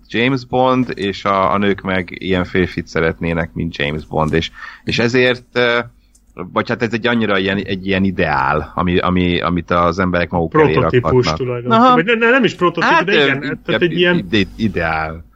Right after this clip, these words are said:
Speaker 2: kiszuperált,
Speaker 1: Sok, sok
Speaker 2: igen.
Speaker 1: szempontból.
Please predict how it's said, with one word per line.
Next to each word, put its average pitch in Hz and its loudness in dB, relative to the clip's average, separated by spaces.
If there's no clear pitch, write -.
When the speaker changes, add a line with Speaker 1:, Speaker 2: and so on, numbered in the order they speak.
Speaker 2:
kiszuperált, 120 0
Speaker 1:
Sok, - -6
sok 139 2
Speaker 2:
igen. 123 0
Speaker 1:
szempontból. 87 -2